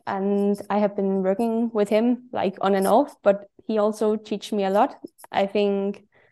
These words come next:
yeah, it's when you train every other aspect as a rider, then it's clearly that you should al-, also train your mind. I think that's one of the biggest parts. So, uh, I think that also learned me a lot, and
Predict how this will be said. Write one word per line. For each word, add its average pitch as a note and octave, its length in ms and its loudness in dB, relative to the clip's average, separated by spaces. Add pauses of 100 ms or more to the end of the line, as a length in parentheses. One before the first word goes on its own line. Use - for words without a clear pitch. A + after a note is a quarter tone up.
(220)
yeah, G3+ 260 4
it's - 520 -4
when G#3+ 180 4
you G#3+ 80 6
train A#3 520 4
every A3 300 4
other G#3 320 4
aspect G3+ 440 -4
as G3 120 -6
a G3 80 -4
rider, G3 400 -2
then F#3+ 460 -6 (500)
it's - 180 -6
clearly G3+ 360 6
that F#3+ 280 0
you G3 120 2
should G3 180 -2
al-, F#3 180 -2 (120)
also G3+ 420 0
train G3 460 0
your F#3+ 80 0
mind. F#3+ 480 -4 (180)
I G3+ 80 -2
think G3 280 0
that's G3 220 0
one G3 140 -4
of G3+ 140 -4
the - 140 -2 (180)
biggest G#3+ 500 2 (380)
parts. - 520 -4 (200)
So, G3 320 2
uh, G3+ 400 6 (680)
I A3 120 4
think A#3 260 6
that G#3 320 6
also A#3 460 2 (340)
learned G#3 280 -2
me A3+ 80 0
a G3+ 60 2
lot, A3+ 240 2
and G3 480 -4